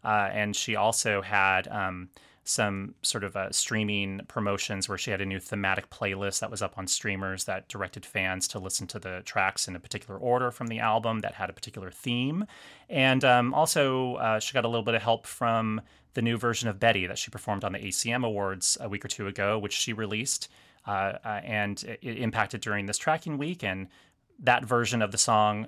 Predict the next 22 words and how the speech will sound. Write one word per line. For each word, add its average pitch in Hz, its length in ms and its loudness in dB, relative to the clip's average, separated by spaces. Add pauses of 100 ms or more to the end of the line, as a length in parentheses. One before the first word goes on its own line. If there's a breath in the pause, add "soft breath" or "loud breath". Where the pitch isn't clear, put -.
(120)
combines 104 520 2
with 104 80 -6
the 101 100 -4
original 101 300 -2
version 98 360 -4
on 98 500 0
the 101 120 -6
album 139 540 2 (300 soft breath)
for 110 240 -4
tracking - 340 -2
purposes. - 500 -6
So 104 240 2
all 160 140 6
those 147 160 0
things 120 220 -2
combined 95 400 0
helped 101 220 -4
the 98 120 -6
album 92 240 -6
out - 140 -12
this - 180 -6
week. - 200 -14